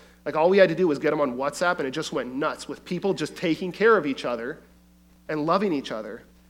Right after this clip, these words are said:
And that's the kind of community that we want to be, and that's the kind of community that God wants us to be, and that's the kind of community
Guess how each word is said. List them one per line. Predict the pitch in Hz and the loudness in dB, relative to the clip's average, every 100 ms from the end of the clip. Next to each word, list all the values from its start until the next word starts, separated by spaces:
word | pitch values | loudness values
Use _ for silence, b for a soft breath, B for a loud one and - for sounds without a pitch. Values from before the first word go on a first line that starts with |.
| _ | _
And | 160 151 | -6 -2
that's | 151 180 202 | 0 0 -2
the | 208 | -6
kind | - 180 170 | -4 -2 -2
of | 160 | -4
community | - 156 160 208 175 | -8 -4 0 0 0
that | 147 | -4
we | 135 143 | -4 -4
want | 139 135 - | -4 -8 -10
to | |
be, | 123 151 170 110 | -12 -10 -8 -8
and | 127 | -6
that's | 147 - | -6 -8
the | |
kind | - 160 | -8 -6
of | 143 | -6
community | 156 147 135 | -6 -4 -4
that | 127 127 | -8 -8
God | 131 160 | -4 -2
wants | 165 135 | -2 -6
us | 131 | -8
to | - | -12
be, | 123 | -10
and | 123 | -8
that's | 127 143 | -8 -8
the | - | -10
kind | 165 160 | -8 -6
of | 147 | -6
community | - 139 131 127 127 | -8 -8 -8 -8 -10